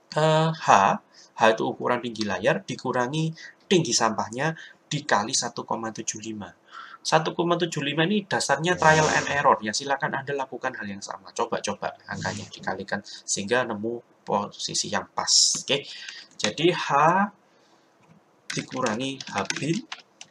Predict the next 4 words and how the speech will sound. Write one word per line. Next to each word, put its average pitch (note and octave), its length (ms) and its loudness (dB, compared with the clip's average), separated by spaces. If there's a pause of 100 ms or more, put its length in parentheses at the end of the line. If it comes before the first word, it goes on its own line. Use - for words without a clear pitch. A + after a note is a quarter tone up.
(1120)
dikali A2+ 560 -6
satu - 400 -8
koma A2+ 400 -8
tujuh - 480 -10